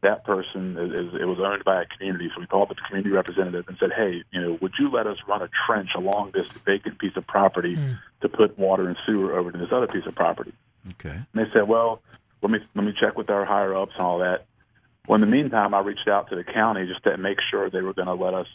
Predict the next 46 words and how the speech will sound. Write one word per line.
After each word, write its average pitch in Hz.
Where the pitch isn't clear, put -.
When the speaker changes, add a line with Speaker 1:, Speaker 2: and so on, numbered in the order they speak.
Speaker 1:
you 92
know, 90
tap 98
into 98
this 90
water 92
and 87
sewer 101
line 90
because 92
it 87
wasn't 92
on 90
the 85
same -
property. -
And 101
so -
<laughs> -
the 113
county 123
calls 104
me 98
back 104
and 95
they 92
said, 98
"Man, 131
this -
is -
really 127
weird 127
that -
you 107
called 113
because 104
we 117
just 131
sent 107
out 113
an 98
R 107
F 101
P 110
to 107
get 107